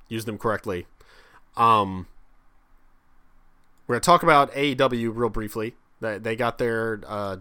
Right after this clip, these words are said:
T V deal announced. It will be starting October second, which is a Wednesday, which you can guaran-, be guaranteed W W E is going to, uh, try and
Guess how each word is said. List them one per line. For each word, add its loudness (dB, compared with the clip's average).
T -8
V -4
deal 0
announced. -4
It -8
will -6
be -6
starting -2
October -4
second, -4
which -10
is 2
a 2
Wednesday, -2
which -6
you -8
can -10
guaran-, 0
be -10
guaranteed -2
W 2
W 2
E -2
is -4
going -2
to, -4
uh, -4
try -4
and -8